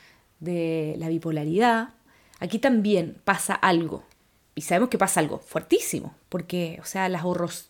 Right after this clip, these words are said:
horrorosidades que se pueden llegar a cometer dentro de la psicopatía, creo que es fundamental preguntarnos por el origen de la psicopatía, donde el eros cobra mucha importancia,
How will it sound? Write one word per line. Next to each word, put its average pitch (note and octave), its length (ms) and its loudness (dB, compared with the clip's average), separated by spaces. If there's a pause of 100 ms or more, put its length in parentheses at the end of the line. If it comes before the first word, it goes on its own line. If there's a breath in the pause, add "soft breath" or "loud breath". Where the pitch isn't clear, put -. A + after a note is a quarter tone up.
horrorosidades G#3 960 2
que G3+ 60 -4
se F3 100 -12
pueden G#3 240 0
llegar G#3 160 2
a A#3 80 0
cometer G3 640 2
dentro G#3 400 0
de G#3 140 2
la F3 140 -6
psicopatía, F3+ 800 -4 (260 soft breath)
creo A3 200 4
que B3 60 -2
es A#3 60 -4
fundamental F#3+ 1120 -2
preguntarnos F#3 880 -4
por G#3 280 -6
el E3 180 -4
origen D#3+ 580 -4 (140)
de F#3 120 2
la F#3 120 2
psicopatía, D#3+ 680 -4 (200)
donde F#3 300 2
el F3+ 220 -2
eros C4 520 2 (120)
cobra B3+ 480 4
mucha B3 360 2
importancia, - 800 -4